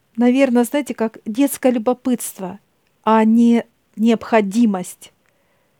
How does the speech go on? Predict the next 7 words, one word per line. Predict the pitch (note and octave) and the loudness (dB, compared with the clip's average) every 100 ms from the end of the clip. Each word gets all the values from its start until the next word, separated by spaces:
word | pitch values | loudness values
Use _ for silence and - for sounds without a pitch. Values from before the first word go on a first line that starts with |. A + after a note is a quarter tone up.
| _ _ _ _ _ _ _ _ _ _ _ _ - | _ _ _ _ _ _ _ _ _ _ _ _ -4
То, | C#4 | -2
что | - B3+ | -2 0
мне | A#3 C#4 | 0 0
как | B3 A#3 | -4 -6
человеку | - A3+ A#3 B3+ C4 A3+ G3+ - _ _ _ - | -4 -2 0 -2 -4 -4 -6 -8 _ _ _ -6
очень | B3+ - A#3 G#3 - _ _ _ - | -6 -4 -4 -4 -8 _ _ _ -12
важно, | F#3+ A3+ A#3 - G3+ F#3+ | -4 2 2 0 -6 -10